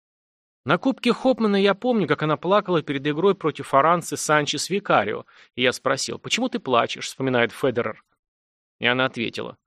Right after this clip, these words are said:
«Ты не понимаешь, у меня так сильно болит ступня, я еле бегаю, мне нужно выйти и сыграть матч». И я предложил ей: «Ну, тогда не играй».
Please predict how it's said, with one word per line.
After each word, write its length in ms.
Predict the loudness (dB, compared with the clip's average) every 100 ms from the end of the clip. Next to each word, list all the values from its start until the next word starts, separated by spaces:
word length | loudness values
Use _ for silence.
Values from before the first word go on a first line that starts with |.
| _ _ -8
«Ты 80 | -4
не 100 | -2
понимаешь, 640 | -2 0 -2 -4 -10 -10
у 60 | -4
меня 120 | -2
так 180 | 0 -2
сильно 280 | -2 -2 0
болит 300 | 0 0 -4
ступня, 500 | -8 -6 -4 -6 -8 _ _ _
я 100 | -2
еле 260 | 0 2 0
бегаю, 440 | 0 0 2 2
мне 120 | 2 0
нужно 280 | 0 -2
выйти 320 | -2 -2 -4 -6
и 40 |
сыграть 460 | -2 -2 0 -2 -4
матч». 400 | -6 -6 -8 _ _ _ _ _ _ _ -2
И 80 |
я 120 | 0 0
предложил 440 | 0 0 0 -2
ей: 180 | -6 -10
«Ну, 220 | -6 -2
тогда 240 | 0 2
не 180 | 2 0
играй». 380 | -2 -2 -4